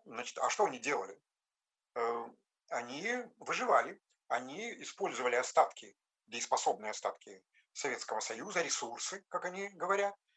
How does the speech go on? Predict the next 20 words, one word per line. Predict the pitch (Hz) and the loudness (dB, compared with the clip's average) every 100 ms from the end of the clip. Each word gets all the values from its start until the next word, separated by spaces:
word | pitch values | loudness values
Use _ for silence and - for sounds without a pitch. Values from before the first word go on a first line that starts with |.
| _ | _
для | - 131 | -6 -2
того, | 135 139 | 2 2
чтобы | - 233 220 - - | 2 0 -2 -6 -2
собрать | - 156 160 185 185 | 4 8 10 8 6
их | 185 | -2
в | - | -2
какой-то | 147 - 135 - 190 - _ - | 0 0 -2 0 -2 -2 _ -10
новый | 131 139 135 170 - - | -2 0 0 -6 -14 -8
жизнеспособный | 143 143 143 - 143 139 123 120 | -6 -4 -4 -2 0 0 -2 -4
модуль | 117 - 196 _ _ - | -4 -2 -4 _ _ -2
под | 156 156 - | -2 -2 -8
зонтиком | - 143 175 214 214 208 _ _ _ _ | 2 4 4 2 -4 -6 _ _ _ _
Российской | 131 139 - 123 - 143 | 0 2 0 -4 -6 -6
Федерации. | 143 127 87 - - - _ _ _ _ _ _ _ _ _ - | -6 -4 -4 -8 -14 -18 _ _ _ _ _ _ _ _ _ -16
Как | - | -2
я | 123 | 0
уже | - | 2
говорил, | 123 123 165 214 | 2 0 0 -2
этот | 127 - | -4 -4
зонтик | - 139 139 - | 0 -2 -2 -12